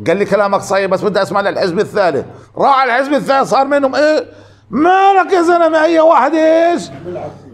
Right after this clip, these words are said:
بيلعب فيك، بتصير زيهم". بسبب قلة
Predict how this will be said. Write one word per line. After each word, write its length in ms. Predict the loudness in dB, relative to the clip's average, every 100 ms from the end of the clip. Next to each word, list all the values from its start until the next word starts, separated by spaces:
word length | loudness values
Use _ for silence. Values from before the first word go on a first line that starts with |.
| -4
بيلعب 380 | 0 2 2 0
فيك، 220 | 0 0
بتصير 300 | 0 2 0
زيهم". 800 | 2 2 4 4 2 -2 -10 -12 -16 -20 -16 -8
بسبب 480 | -2 2 2 2 0
قلة 280 | 2 2